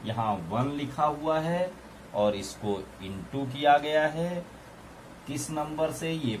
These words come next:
पता नहीं है, ये आपको बताना है और result आना चाहिए नाइन ज़ीरो सेवन, है ना? इस तरीके से ये five question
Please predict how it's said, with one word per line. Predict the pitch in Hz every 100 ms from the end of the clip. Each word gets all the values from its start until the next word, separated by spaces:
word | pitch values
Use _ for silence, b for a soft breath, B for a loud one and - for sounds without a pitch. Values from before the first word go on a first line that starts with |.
| -
पता | 107 135 147
नहीं | 151 156 156 160
है, | 160 165 165 110
ये | 104
आपको | 95 95 107 -
बताना | 127 131 135 139 151
है | 156 170 180 - - - -
और | 110 110
result | 117 143 156 139
आना | 123 127 123
चाहिए | 123 110 120 135 147 156
नाइन | 135 120 113 117 123 135 143 147 151 98
ज़ीरो | 113 117 113 131 143
सेवन, | 139 - 87 82 82 87 - - - - - - - - - - - - - - - - -
है | 101
ना? | 120 117 - - - -
इस | 139 123
तरीके | 127 120 120 120
से | 120 123 135 156 - - - -
ये | 113 117 117 - - - - -
five | 104 156 165
question | 139 127 120 - 104 117